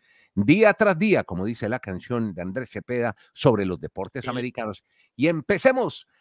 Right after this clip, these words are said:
Speaker 2: el
Speaker 1: hablando
Speaker 2: señor no es que esté bien peinado, es que se acabó de bañar, Nieto.
Speaker 1: Ah, bueno, muy bien. Bueno, pero está bien. Sí, está bien. Hablemos de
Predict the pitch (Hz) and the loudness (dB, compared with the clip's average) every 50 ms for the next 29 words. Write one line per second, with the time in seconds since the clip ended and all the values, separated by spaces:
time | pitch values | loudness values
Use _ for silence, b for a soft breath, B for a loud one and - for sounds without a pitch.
0 | _ _ - - 135 - 190 214 226 - 226 226 226 214 220 233 240 226 233 - | _ _ -4 0 2 4 6 6 6 4 2 2 2 0 2 0 0 -2 2 2
1 | 240 220 226 - 240 220 220 220 214 175 - 220 214 214 226 208 160 131 - - | 2 4 4 4 2 2 2 0 -2 -2 -2 -2 -2 0 -2 -2 -2 -4 -4 -6
2 | 196 147 180 143 - 139 131 143 151 170 175 165 185 170 147 117 104 117 110 104 | -4 -4 -4 -6 -6 -6 -4 -4 -2 -2 -4 -4 -6 -6 -8 -8 -10 -14 -18 -20
3 | - _ _ _ _ _ _ 131 127 _ 107 107 120 127 135 120 95 90 92 90 | -20 _ _ _ _ _ _ -20 -12 _ -2 0 2 4 4 2 2 0 -2 -4
4 | 87 92 90 80 85 85 82 80 85 78 _ - 92 90 92 107 107 117 98 85 | -4 -6 -6 -6 -8 -10 -10 -12 -16 -14 _ -6 -6 -6 -6 -6 -6 -6 -8 -8
5 | 82 - - 85 80 78 80 85 104 160 175 123 104 _ - 196 117 - 90 98 | -8 -8 -8 -8 -8 -6 -8 -8 -8 -8 -10 -12 -14 _ -12 -10 -8 -6 -4 -4
6 | 127 185 170 117 - _ - 80 71 71 80 B B B B B B B - 139 | -4 -6 -8 -10 -12 _ -12 -12 -10 -12 -16 B B B B B B B 6 6
7 | 170 226 269 277 269 247 196 196 247 247 - | 8 8 8 8 6 6 6 6 6 6 4